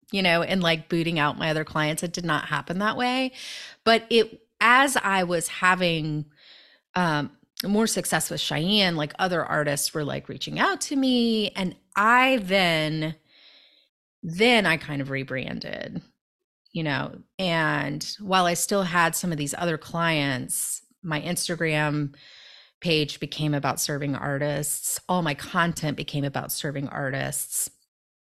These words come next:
I still had some people reaching out to me that weren't artists, but in general, I started having a lot of artists follow me, and, um, I was able to kind of shift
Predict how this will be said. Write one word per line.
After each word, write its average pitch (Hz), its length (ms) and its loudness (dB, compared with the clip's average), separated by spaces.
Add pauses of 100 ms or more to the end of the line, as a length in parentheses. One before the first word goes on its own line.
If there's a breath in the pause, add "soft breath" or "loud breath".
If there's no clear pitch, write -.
(200)
I 240 80 4
still 302 300 2
had 254 260 4
some 226 220 2
people 185 280 0
reaching 156 320 -4
out 135 200 0
to - 140 -6
me 139 300 0
that 139 240 -4
weren't 160 280 -2
artists, 139 680 -4 (640 loud breath)
but 196 320 0
in 190 240 0
general, 156 840 -2
I 160 60 -4
started 156 320 0
having 151 220 -2
a 139 60 -2
lot 143 180 -2
of 139 60 -2
artists 135 380 -2
follow 277 380 2
me, 208 600 0
and, 160 600 0 (680 loud breath)
um, 143 480 -2 (160)
I 190 80 0
was 175 220 -2 (100)
able 170 340 0
to 165 120 -6
kind 151 340 -2
of 139 100 -6
shift - 760 -4